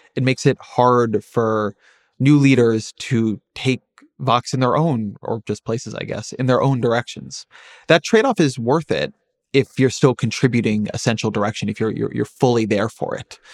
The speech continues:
Hopefully it's worth it. But over the past year,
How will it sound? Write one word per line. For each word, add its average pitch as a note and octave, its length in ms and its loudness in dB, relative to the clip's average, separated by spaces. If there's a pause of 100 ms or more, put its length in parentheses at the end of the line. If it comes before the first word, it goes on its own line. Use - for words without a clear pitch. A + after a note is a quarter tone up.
(320)
Hopefully - 320 0
it's - 120 -8
worth - 220 -6
it. C#2 160 -10 (800)
But D#3 240 2
over D#3+ 360 2
the C#3+ 140 0
past - 420 -4
year, G#2+ 520 -2